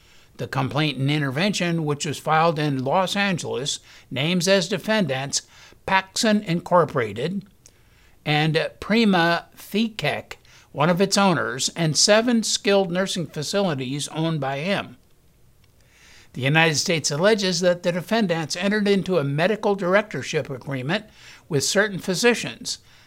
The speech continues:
that purported to provide compensation for administrative services,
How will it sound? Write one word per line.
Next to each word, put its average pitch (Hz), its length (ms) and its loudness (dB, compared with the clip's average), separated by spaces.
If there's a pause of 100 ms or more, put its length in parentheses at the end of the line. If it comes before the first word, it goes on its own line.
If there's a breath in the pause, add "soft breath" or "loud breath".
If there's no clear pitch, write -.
(120 soft breath)
that 160 280 0
purported 151 580 -2
to 185 100 -2
provide 180 500 0
compensation 202 840 -2
for 160 180 0
administrative 147 960 0
services, 175 720 -4